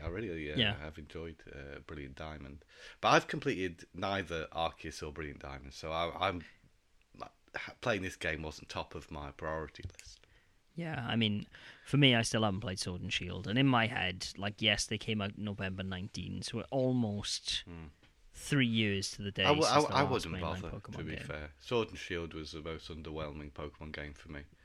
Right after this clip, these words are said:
Speaker 2: Well, this is the thing. This is what I heard, and this is why I was hoping that a lot of the technical faults of that game would be improved in this one, but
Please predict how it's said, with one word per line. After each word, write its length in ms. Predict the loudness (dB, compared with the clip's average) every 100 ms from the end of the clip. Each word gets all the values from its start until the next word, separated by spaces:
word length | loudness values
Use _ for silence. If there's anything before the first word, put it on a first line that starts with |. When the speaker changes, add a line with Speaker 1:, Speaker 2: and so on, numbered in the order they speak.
| -20 -20 -20 -10 2
Speaker 2:
Well, 140 | 4
this 180 | 4 0
is 100 | -2
the 120 | 0
thing. 200 | 4 4
This 140 | 2
is 140 | 2 2
what 100 | 4
I 100 | 4
heard, 440 | 4 2 4 2 0
and 120 | -2
this 140 | 0
is 120 | -2
why 200 | 2 4
I 20 | 4
was 140 | 2
hoping 760 | 0 -2 -2 -4 -4 -4 -8 -8 -16 -20 -20 -20 _
that 160 | 6 6
a 80 | 8
lot 220 | 8 6
of 120 | 4
the 80 | -2
technical 440 | 0 0 0 -4 -4
faults 280 | -4 -4 -4
of 100 | 0
that 240 | 0 0
game 200 | -2 -2
would 140 | -2 -2
be 100 | -4
improved 440 | -4 -4 -6 -4
in 120 | -2
this 260 | 0 -2 -4
one, 420 | -4 -6 -8 -6
but 240 | -4 -4